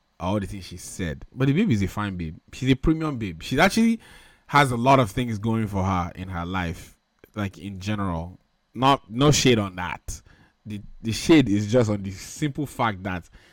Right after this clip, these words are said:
she tried to make it seem like, you know, my life was going to tail off or something and I wasn't going to, like, find love and she's going to be, like, happily married with three kids. Welp, there goes that. Um,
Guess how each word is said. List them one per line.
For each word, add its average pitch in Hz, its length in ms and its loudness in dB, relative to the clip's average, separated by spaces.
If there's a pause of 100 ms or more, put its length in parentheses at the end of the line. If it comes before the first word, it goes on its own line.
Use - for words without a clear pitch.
(240)
she - 260 2
tried 139 220 6
to 120 60 2
make 123 160 4
it 117 80 2
seem 117 260 0
like, 98 360 0 (1040)
you 113 120 -6
know, 101 180 -4
my 104 160 -2
life 113 240 0
was 101 140 -2
going 107 140 -2
to 101 80 0
tail 113 280 2
off 101 240 2
or 101 80 -2
something 104 300 -6
and 95 160 -4
I 92 40 -2
wasn't 101 340 -4
going 101 100 -4
to, 98 100 -10
like, 95 140 -6
find 101 300 -4
love 95 400 -6
and 95 160 -8
she's 101 240 -10
going 101 180 -8
to 92 80 -10
be, 95 140 -8
like, 95 240 -8
happily 104 440 -8
married 101 340 -8
with 90 140 -14
three 104 220 -12
kids. 92 580 -14 (1120)
Welp, 95 460 -2 (1080)
there 90 180 -14
goes 92 240 -12
that. 147 340 -4 (460)
Um, 110 420 -6